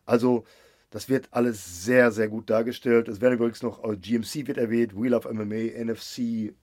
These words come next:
N F C ist auch in der zweiten Folge Thema, weil, ähm, da dieser, äh,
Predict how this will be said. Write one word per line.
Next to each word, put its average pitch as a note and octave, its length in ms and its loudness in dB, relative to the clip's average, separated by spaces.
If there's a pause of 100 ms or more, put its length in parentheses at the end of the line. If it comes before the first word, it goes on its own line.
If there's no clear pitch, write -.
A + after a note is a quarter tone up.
(160)
N A2+ 100 -4
F A#2 100 -4
C B2+ 180 -6
ist A#2+ 120 -6
auch G#2+ 140 -4
in G#2 100 -6
der G#2 160 -4
zweiten A2+ 760 -6
Folge A#2 460 -2 (460)
Thema, C3 480 0
weil, G#2+ 360 0
ähm, G#2 540 -2
da G#2+ 380 0
dieser, G2+ 760 -4
äh, F#2 60 -12